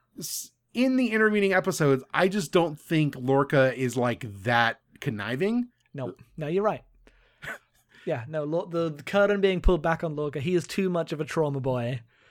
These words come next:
Speaker 1: Yeah. Uh, so that's it. This has been a longer episode than I wanted to have, but, uh, there
Speaker 2: Yes.
Speaker 1: was a lot going on. <laughs>
Speaker 2: Yes, there was. Yes, there was.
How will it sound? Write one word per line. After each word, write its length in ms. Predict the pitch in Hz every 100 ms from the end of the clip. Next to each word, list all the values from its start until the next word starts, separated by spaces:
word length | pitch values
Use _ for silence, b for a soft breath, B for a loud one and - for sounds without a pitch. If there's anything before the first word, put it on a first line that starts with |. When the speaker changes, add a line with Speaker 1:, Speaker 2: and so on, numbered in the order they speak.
| b b
Speaker 1:
Yeah. 260 | 220 131 113 - _ _ _ - B B B B _
Uh, 300 | 110 107 113 -
so 120 | 202
that's 260 | 269 277 196
it. 120 | 156
This 120 | 226
has 80 | 214
been 120 | 202
a 180 | 180 156
longer 340 | 143 170 170
episode 300 | 160 147 -
than 120 | 117 113
I 60 |
wanted 220 | 110 104
to 60 | 98
have, 300 | 98 92 101
but, 240 | 95 98 101
uh, 140 | 113 107
there 100 | 139
Speaker 2:
Yes. 60 | 147
Speaker 1:
was 80 |
a 40 | 139
lot 220 | 127 113
going 200 | 107 101
on. 260 | 90 175 -
<laughs> 840 | _ _ _ _ _ _ _ _ -
Speaker 2:
Yes, 160 | 120
there 120 | 175
was. 320 | 180 220 - -
Yes, 220 | 131 156
there 180 | - 170
was. 520 | 135 101 95 113 -